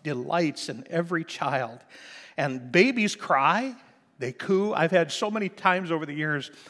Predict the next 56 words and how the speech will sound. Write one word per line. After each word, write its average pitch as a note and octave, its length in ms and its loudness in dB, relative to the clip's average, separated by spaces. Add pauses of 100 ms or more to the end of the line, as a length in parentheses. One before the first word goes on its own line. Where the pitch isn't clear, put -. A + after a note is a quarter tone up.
(200)
have D#3 220 2
parents E3+ 340 2
come D#3 180 -4
up D3 140 -2
to D3 100 -6
me D3+ 120 -8
and C#3+ 80 -6
apologize. D3 580 0
"Oh, D#3 100 -4
I'm D#3 120 -4
so - 380 -6
sorry, F3 380 -2
Pastor. D#3+ 540 -6 (300)
I'm F3+ 160 2
so F3+ 180 -4
sorry. E3 460 0
You D#3 100 -8
know, E3 140 -8
my D#3 240 -2
child D#3+ 440 0
was C#3+ 120 -8
just - 220 -12
acting D#3 380 -2
up D#3 140 0
and C#3+ 140 -10
making D3+ 340 -6
noise, D#3 480 0
and E3+ 100 -6 (300)
I E3+ 60 4
hope F#3 240 0
it F3 80 -2
didn't D3+ 240 -2
bother D3+ 300 4
you." C3 40 -2
And A#2+ 80 -6
I B2 60 -8
said, A#2 200 -8
"Didn't C3 160 -6
even C#3 160 -8
notice." A2+ 540 -12 (800)
You D#3+ 100 -6
know B2 100 -4
what? F3 440 2 (160)
Uh, - 60 -14 (340)
most F#3 280 0
of - 60 -12
the F3+ 200 -4
time, F3 300 -10 (180)
children's E3+ 640 -4
noises D3 600 -6
are C3+ 160 -4
a A#2 80 -6
delight B2 380 -6
to - 60 -10
my A2+ 140 -12
ears. A2 500 -14